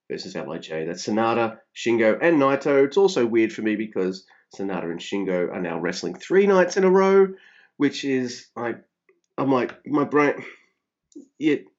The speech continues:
why would they agree to this match in real life? Because, all right, I, I know in real life it's just their job, and Gato's just like, "Uh, we, we need you guys to wrestle again," or, and, and they're like,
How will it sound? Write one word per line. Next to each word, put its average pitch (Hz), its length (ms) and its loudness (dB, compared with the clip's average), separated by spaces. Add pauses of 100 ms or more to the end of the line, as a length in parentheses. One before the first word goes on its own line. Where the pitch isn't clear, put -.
(260)
why 139 200 0
would 147 180 2
they 131 160 4
agree 123 280 2
to - 80 -12
this 104 200 -10
match 147 520 0
in 113 300 -4 (100)
real 113 140 4
life? 143 380 0 (840)
Because, 110 460 -4 (880)
all 127 80 0
right, 90 200 -2 (580)
I, 123 180 -2
I 113 200 0
know 107 360 0
in 104 140 -6
real 101 180 0
life 90 220 -2
it's 92 160 -8
just - 160 -14
their 82 80 -6
job, 113 440 2 (340)
and 90 180 -12 (140)
Gato's 87 340 -4
just - 140 -12
like, 80 280 -8
"Uh, 82 280 -4
we, 82 160 -8
we 92 200 -8
need 92 200 -2
you 95 60 -12
guys 76 200 -8
to - 60 -4
wrestle 101 240 -2
again," 101 400 -2
or, 67 140 -10
and, 53 260 -10
and 85 160 -8
they're 78 100 -4
like, 67 180 -10